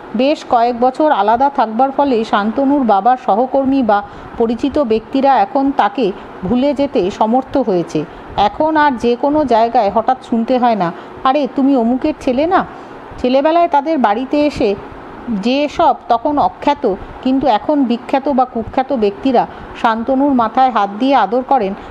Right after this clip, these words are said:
এখন আর তাঁরা তাকে চিনতে পারেন না। এখন সে নিছক একজন শান্তনু সরকার। এখন তার চাকরি আর বাড়ির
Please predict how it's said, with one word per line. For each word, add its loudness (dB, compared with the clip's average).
এখন 2
আর 4
তাঁরা 2
তাকে 0
চিনতে 0
পারেন 0
না। -4
এখন 2
সে 0
নিছক 2
একজন 0
শান্তনু 0
সরকার। 0
এখন 0
তার 2
চাকরি 2
আর 4
বাড়ির 0